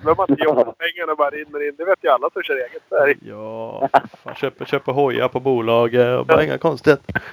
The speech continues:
Speaker 1: Eller framförallt alla som inte kör eget. De vet hur jävla bra det är att köra
Speaker 2: Ja,
Speaker 1: eget.
Speaker 2: det är bra.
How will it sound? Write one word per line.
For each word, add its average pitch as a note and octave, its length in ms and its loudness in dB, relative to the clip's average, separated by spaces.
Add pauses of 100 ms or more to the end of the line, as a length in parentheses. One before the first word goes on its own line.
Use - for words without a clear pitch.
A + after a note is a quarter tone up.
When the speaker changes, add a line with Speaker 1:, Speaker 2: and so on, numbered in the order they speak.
(140)
Speaker 1:
Eller E3+ 160 4
framförallt E3+ 380 4
alla D3 200 4
som D3+ 160 -6
inte C3 380 0
kör C#3 180 4
eget. B2 320 0
De A3 240 2
vet C3 280 0
hur C3+ 80 -2
jävla B2 200 2
bra C3+ 240 2
det A#2+ 80 -8
är A#2+ 60 -2
att A#2 60 -2
köra C#3+ 140 2
Speaker 2:
Ja, C3+ 100 4
Speaker 1:
eget. G2 140 4
Speaker 2:
det G2+ 60 2
är F#2+ 40 2
bra. F2+ 300 4